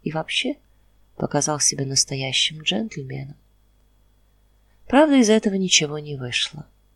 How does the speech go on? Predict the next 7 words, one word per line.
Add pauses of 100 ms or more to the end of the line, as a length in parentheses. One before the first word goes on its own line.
(440)
Сам
цесаревич
записал
в
дневнике,
что
королева